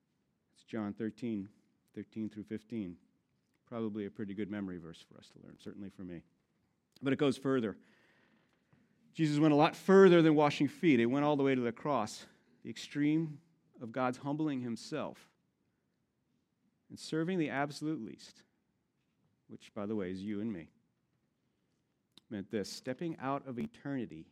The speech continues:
and into carnation, incarnation, kneeling to wash feet, facing constant ridicule, constant torment,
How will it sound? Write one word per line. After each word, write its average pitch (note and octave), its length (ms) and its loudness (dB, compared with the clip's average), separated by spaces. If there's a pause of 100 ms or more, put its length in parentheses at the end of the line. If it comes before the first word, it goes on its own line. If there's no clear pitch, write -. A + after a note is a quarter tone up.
(140)
and - 160 -20
into C3 320 -6
carnation, A2+ 540 -14 (720)
incarnation, G#2+ 520 -8 (1300)
kneeling B2+ 280 -2
to C#3 80 -2
wash C3+ 260 -2
feet, A2+ 260 -6 (880)
facing B2+ 300 -2
constant E3 460 -2
ridicule, D3 480 -2 (540)
constant D3+ 420 -6
torment, D#3 380 -2